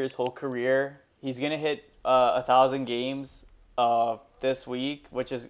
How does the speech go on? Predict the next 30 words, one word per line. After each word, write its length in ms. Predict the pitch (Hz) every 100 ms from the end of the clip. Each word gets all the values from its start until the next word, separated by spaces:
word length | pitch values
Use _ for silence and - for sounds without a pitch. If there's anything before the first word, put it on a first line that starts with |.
| -
awesome 320 | 120 120 139
to 80 | 131
see. 180 | - 139
And 80 |
then 160 | 135 131
we 80 | 139
could, 160 | 165 143
honestly, 460 | 110 135 160 - 180
the 60 |
next 260 | 127 135 -
episode, 580 | 120 - 135 151 165 156 -
I 140 | - 127
wanna 220 | 135 151
s-, 180 | 160 -
stack 420 | - - 135 135 139
him 160 | 127
up 220 | 113 120
to 80 | -
see 260 | 123 127 123
it 200 | 117 -
in 280 | - 131 113
history, 480 | 113 120 117 - 135
like, 200 | 131 123
kind 200 | - 127
of 60 | 123
like 120 | 123
his 140 | 127 117
points 340 | - 123 123
per 120 | -
game 520 | 123 120 120 123 120